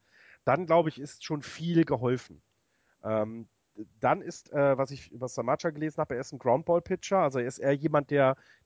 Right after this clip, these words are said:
auch die, eine Defensive hinter sich braucht. Und die hatte er definitiv, äh, in Chicago nicht. Das haben, also ich glaub, Chi-, die White Sox hatten die schlechteste Fielding-Defense im letzten Jahr und in San Francisco hat er mit einer der besseren,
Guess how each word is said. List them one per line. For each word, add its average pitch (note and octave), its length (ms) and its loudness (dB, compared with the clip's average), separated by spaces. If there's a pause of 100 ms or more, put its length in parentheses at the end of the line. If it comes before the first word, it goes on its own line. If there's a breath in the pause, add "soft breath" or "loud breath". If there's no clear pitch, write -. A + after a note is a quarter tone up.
auch D#3 160 2
die, C3+ 280 -4
eine B2+ 180 0
Defensive C#3 600 -2
hinter B2 220 -4
sich G#2+ 180 -12
braucht. F#2 360 -2
Und G#2+ 160 -12
die F#3+ 180 -2
hatte F3 200 2
er B2+ 120 -4
definitiv, D3+ 640 -8 (160)
äh, A#2+ 480 0
in A#2+ 80 -8
Chicago A#2 400 -2
nicht. C3+ 380 -8 (400 soft breath)
Das A2+ 160 -6
haben, C3+ 200 0
also A2+ 260 -10 (460)
ich A#2 120 -18
glaub, C3 180 0 (200)
Chi-, C3 200 -12 (100)
die B2 80 -10
White C3+ 200 2
Sox - 200 -6
hatten - 200 -4
die D3 100 -14
schlechteste C#3 500 -8
Fielding-Defense E3+ 1040 -6
im D#3 280 -8 (300 soft breath)
letzten D3+ 340 -2
Jahr D#3+ 220 2
und C#3+ 220 -10
in C#3 280 -8
San D3+ 180 -6
Francisco C#3+ 460 -6
hat D3 140 -2
er D3+ 160 2 (200 soft breath)
mit - 260 -2
einer D3+ 220 4
der C#3+ 160 2
besseren, B2+ 600 -2